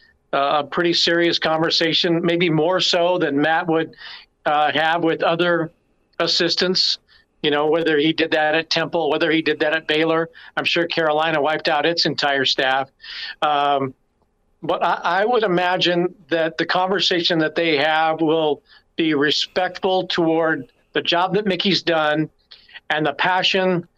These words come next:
uh, and the love the people of Nebraska have for Mickey Joseph. I'm sure Rhule understands that. If, if he's been looking at this Nebraska job for a while,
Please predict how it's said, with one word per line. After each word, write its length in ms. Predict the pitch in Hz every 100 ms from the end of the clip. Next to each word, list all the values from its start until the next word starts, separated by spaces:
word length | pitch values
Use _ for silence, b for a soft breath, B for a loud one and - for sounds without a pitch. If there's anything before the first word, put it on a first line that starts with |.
| b b _ _ -
uh, 220 | 143 165
and 100 | 165
the 60 | 160
love 300 | 170 180 170
the 80 |
people 420 | 156 170 175 175 160
of 80 |
Nebraska 880 | 147 135 160 170 165 - 151 143 139 - -
have 360 | 160 170 165
for 120 | 170
Mickey 280 | 165 165 160
Joseph. 400 | 151 190 190 135 147
I'm 120 | 202
sure 300 | - 294 240
Rhule 340 | 196 226 180 196
understands 680 | 185 180 - 160 180 208 -
that. 280 | 110 110 _ _ B B B -
If, 140 | 151 151
if 160 | 160 147
he's 180 | 190 214
been 160 | 208
looking 240 | 202 208 190
at 100 | 185
this 200 | 180 -
Nebraska 480 | 175 170 180 - 156
job 380 | 170 175 175
for 120 | 175 160
a 60 |
while, 520 | 143 147 160 180 185